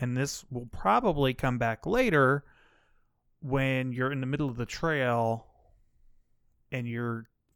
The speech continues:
five miles from an aid station and you don't have your full kit here. So it, it, I,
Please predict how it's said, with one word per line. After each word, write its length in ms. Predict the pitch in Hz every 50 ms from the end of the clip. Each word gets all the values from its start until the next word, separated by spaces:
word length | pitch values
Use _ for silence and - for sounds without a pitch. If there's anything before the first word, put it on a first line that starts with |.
| _
five 280 | - 147 139 139 135 127
miles 280 | 131 127 120 117 117 110
from 240 | - - 131 113 110
an 80 | 110
aid 180 | 110 107 104 -
station 540 | - - - - - - - - - - - _ _ _ _ _ _ _ _ _ _ _ _ _ _ _ _ _ _
and 320 | - 143 131 123 120 117 110
you 80 | 113 120
don't 460 | 113 110 117 - 151 139 139 147 139
have 500 | 110 123 135 123 117 113 113 110 104 - - - - -
your 300 | 147 123 131 127 120 117
full 480 | - - - - 151 151 127 117 110 -
kit 280 | - - - 185 170 -
here. 340 | - - 127 120 123 - -
So 360 | - - - 180 160 151 190 185 -
it, 60 | 165 160 160 160
it, 300 | 170 175 196 190 185 - - _ _
I, 160 | 160 156 160